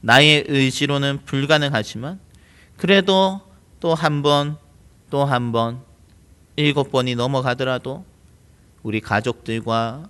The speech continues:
우리 주변의 지체들과 내가 만나는 사람들 용서할 수 있는 능력을 더해주시고, 또한 제가 먼저 다가가 우리 가정과 교회 지체들을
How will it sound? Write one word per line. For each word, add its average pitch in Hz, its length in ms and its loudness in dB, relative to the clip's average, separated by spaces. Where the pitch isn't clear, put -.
우리 131 140 -6
주변의 127 460 -2
지체들과 127 960 -6
내가 131 240 -2
만나는 139 420 -2
사람들 131 540 -6
용서할 139 480 0
수 135 160 -8
있는 127 300 -6
능력을 135 400 -2
더해주시고, 120 720 -8
또한 202 220 6
제가 190 260 6
먼저 185 280 4
다가가 180 480 2
우리 147 180 2
가정과 147 560 0
교회 127 260 0
지체들을 131 800 -4